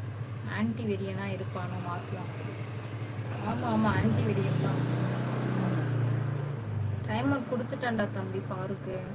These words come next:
லைக் போடுங்கய்யா. ராக்கெட் ராஜா, எனக்கு லைக் வராது, அவ்வளவுதான். வியூஸ் போடல, வியூஸ் போனா தான் லைக் வரும். லைக் போட்டா தான் வியூஸ் போகும். வியூஸ் நிறைய வரும்போது லைக்கும் வரும். சில பேர் லைக் போடலனா,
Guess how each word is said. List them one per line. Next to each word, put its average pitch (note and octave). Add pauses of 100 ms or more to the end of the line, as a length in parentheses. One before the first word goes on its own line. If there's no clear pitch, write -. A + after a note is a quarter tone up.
(440)
லைக் G#3+ (120)
போடுங்கய்யா. G3
ராக்கெட் G#3
ராஜா, A3+
எனக்கு G3
லைக் G3
வராது, A3+
அவ்வளவுதான். F#3+ (100)
வியூஸ் A#3+ (100)
போடல, G#3+
வியூஸ் G3+
போனா G3+
தான் A#3+
லைக் G3+
வரும். - (840)
லைக் G3+
போட்டா G#3+
தான் C4+
வியூஸ் G#3 (100)
போகும். F3+
வியூஸ் A#3
நிறைய A3
வரும்போது A3
லைக்கும் G#3+
வரும். F3
சில G3+
பேர் B3
லைக் A#3 (100)
போடலனா, A3